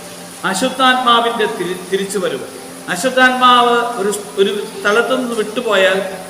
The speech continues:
വരണ്ട സ്ഥലങ്ങളിലൂടെ ആശ്വാസം തേ-, തേടി അലഞ്ഞു നടക്കും. കണ്ടെത്താതെ വരുമ്പോൾ അവൻ പറയും, "ഇറങ്ങിപ്പോന്ന ഭവനത്തിലേക്ക് ഞാൻ തിരിച്ചു ചെല്ലും."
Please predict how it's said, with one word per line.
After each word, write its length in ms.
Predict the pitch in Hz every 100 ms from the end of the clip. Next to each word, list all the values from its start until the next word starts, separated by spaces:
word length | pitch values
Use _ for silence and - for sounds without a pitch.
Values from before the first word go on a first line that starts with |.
| - 139
വരണ്ട 440 | 165 214 254 269
സ്ഥലങ്ങളിലൂടെ 1040 | 269 - 220 226 226 214 208 202 196 - - 127
ആശ്വാസം 880 | 151 220 233 254 247 254 254 247 202
തേ-, 160 | 196 - - - - -
തേടി 180 | 202 208
അലഞ്ഞു 340 | 196 180 196 208
നടക്കും. 360 | 180 170 180 - - - - -
കണ്ടെത്താതെ 560 | 190 233 262 254 254 247
വരുമ്പോൾ 380 | 214 214 208
അവൻ 240 | 190 202 185
പറയും, 300 | 175 175 175 - - -
"ഇറങ്ങിപ്പോന്ന 760 | 165 214 247 302 269 226 220 220
ഭവനത്തിലേക്ക് 1040 | 196 180 214 226 - 202 196 185 185 180 - -
ഞാൻ 160 | 147 165 170
തിരിച്ചു 340 | 190 202 -
ചെല്ലും." 500 | 185 170 175 - -